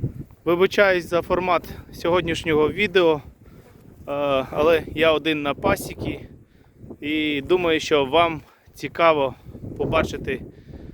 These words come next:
як в нас ідуть справи. Е, думаю, що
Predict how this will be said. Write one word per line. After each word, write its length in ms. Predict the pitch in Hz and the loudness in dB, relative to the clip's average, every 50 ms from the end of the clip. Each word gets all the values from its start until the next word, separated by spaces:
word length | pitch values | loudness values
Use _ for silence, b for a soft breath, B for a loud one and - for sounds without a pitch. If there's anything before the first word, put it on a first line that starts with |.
| B B B - | B B B -10
як 340 | 139 139 147 143 131 - - | -4 -2 -2 -2 -2 -4 -4
в 40 | 135 | -2
нас 340 | 143 143 143 135 - - 139 | 0 0 0 0 -2 -6 -8
ідуть 260 | 131 135 143 135 - | -4 -2 -2 -4 -4
справи. 500 | - - - 202 208 202 180 180 170 147 - - - - - - - _ _ _ _ _ _ _ _ _ _ _ _ _ B B B B B B B B B B B - | -8 -2 2 4 4 4 4 2 -2 -2 -4 -18 -20 -20 -20 -20 -20 _ _ _ _ _ _ _ _ _ _ _ _ _ B B B B B B B B B B B 0
Е, 240 | 147 143 143 143 143 | 4 6 6 6 4
думаю, 380 | 135 139 196 208 220 214 208 196 | 2 2 2 2 4 2 2 0
що 520 | - - 190 180 175 170 156 151 151 151 | 0 2 2 4 4 4 4 2 0 -2